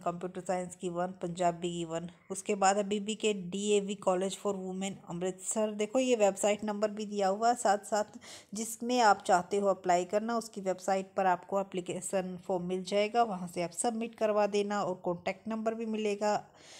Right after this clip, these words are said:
तो वहाँ से आपकी कोई भी क्वेरी हो वो सॉर्ट आउट हो जाएगी। उसके बाद है डीएवी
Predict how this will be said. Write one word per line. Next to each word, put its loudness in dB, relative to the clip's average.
तो 2
वहाँ 2
से 2
आपकी -2
कोई 2
भी -6
क्वेरी 0
हो 0
वो -6
सॉर्ट -6
आउट -4
हो -2
जाएगी। -2
उसके 4
बाद 6
है 2
डीएवी 2